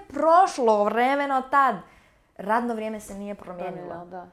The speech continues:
Speaker 2: A niko
Speaker 1: Onak,
Speaker 2: nije produktivan osim
Speaker 1: a
Speaker 2: sad
Speaker 1: svi
Speaker 2: jedino.
Speaker 1: govorimo, evo ja sam sigurna da svako ko sluša ili gleda ovo,
Speaker 2: Mhm.
Speaker 1: zna da kad dođe na posao, prvo popije kavu,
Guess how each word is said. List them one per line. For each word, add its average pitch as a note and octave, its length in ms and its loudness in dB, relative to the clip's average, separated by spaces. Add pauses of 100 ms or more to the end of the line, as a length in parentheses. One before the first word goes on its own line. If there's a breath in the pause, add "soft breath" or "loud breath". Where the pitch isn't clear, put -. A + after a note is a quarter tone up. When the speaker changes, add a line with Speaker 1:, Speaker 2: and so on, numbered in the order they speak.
(100)
Speaker 2:
A F#3 100 -6
niko C#4+ 220 -2
Speaker 1:
Onak, G#3 60 0
Speaker 2:
nije G3 160 -4
produktivan F3+ 520 -4
osim F#3 220 -8
Speaker 1:
a C4+ 60 2
Speaker 2:
sad - 120 -4
Speaker 1:
svi B3+ 160 0
Speaker 2:
jedino. E4+ 160 0
Speaker 1:
govorimo, C4 440 2
evo C4+ 80 0
ja C4+ 180 0
sam D4 140 -8
sigurna C4+ 400 -6
da G#3+ 100 -8
svako A#3+ 320 -8
ko G3+ 140 -10
sluša A#3 380 -10
ili F3+ 160 -8
gleda A3 420 -2
ovo, C#4+ 280 0
Speaker 2:
Mhm. G#3+ 80 -8
Speaker 1:
zna G3 320 -2
da B3 100 -4
kad B3 160 -8
dođe G3+ 260 -2
na F#3 120 -8
posao, F3 520 -4
prvo A3+ 300 -4
popije G3+ 340 -8
kavu, E3 520 -4